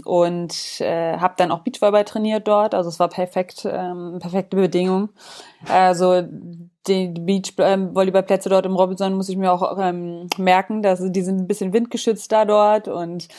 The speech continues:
ähm, die Leute waren echt cool und, ähm, ja, wir konnten in Ruhe trainieren und dann, ähm,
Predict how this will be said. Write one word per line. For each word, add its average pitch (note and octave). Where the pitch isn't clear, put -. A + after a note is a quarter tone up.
ähm, F3
die G3
Leute G#3+
waren G3+
echt -
cool G3
und, F3+
ähm, F3
ja, F3
wir F3
konnten F#3
in F3
Ruhe F#3+
trainieren G3
und F#3+
dann, A#3
ähm, A#3